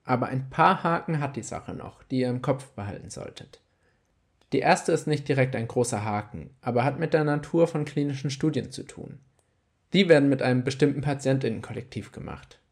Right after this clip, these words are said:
Mit oder ohne Diabetes, Übergewicht oder Adipositas,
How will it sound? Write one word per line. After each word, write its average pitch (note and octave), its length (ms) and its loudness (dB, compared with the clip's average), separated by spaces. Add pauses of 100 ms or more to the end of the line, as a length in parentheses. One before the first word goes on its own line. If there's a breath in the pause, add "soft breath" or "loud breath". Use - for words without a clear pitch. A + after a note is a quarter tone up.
(240)
Mit D3+ 300 2
oder A2 200 -4
ohne E3+ 200 4
Diabetes, C#3 720 2
Übergewicht A#2+ 680 0
oder - 160 -6
Adipositas, C3+ 1000 0